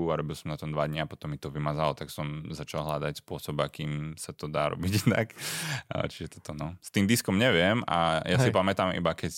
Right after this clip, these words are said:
Speaker 1: e, sme toči-, keď nebolo turné fyzicky, ale sme robili ten film pred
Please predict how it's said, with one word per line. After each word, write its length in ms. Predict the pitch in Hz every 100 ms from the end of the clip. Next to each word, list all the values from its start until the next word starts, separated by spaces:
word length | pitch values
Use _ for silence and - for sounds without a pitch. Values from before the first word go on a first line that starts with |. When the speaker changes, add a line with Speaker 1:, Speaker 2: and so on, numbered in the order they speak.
| -
Speaker 1:
e, 160 | - 78
sme 220 | 73 80
toči-, 460 | 76 85 - - -
keď 160 | 80 85
nebolo 320 | 107 135 107
turné 320 | - 92 92
fyzicky, 640 | - 78 78 - - 123
ale 240 | - 82 80
sme 160 | 80
robili 300 | 80 80 85
ten 180 | 82 76
film 400 | - 76 107 175 - _
pred 160 | 78